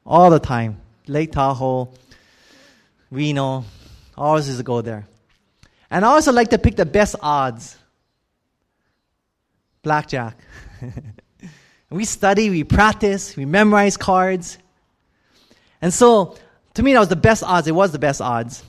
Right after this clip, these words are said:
if you really know what you're doing. But it was foolish to go to these other tables that I felt were bad odds. You look at the percentage odds of losing.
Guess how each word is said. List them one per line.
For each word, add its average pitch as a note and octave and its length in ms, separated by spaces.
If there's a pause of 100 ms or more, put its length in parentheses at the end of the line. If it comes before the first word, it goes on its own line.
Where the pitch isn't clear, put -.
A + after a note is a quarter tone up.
(120)
if D3 100
you E3+ 100
really F#3+ 180
know F#3 100
what D3+ 140
you're D3 80
doing. A#2 320 (1300)
But A3+ 120
it C#4+ 60
was D4+ 160
foolish E4+ 440
to D4+ 80
go C4 140
to C#4 100
these A3 180
other C4 160
tables F#3 640 (240)
that G#3 180
I C4+ 80
felt A#3 280
were G#3 180
bad G#3 540
odds. C3+ 340
You F3 120
look G#3 120
at G3 60
the F3+ 60
percentage F#3 480
odds E3 220
of D3 120
losing. C#3+ 440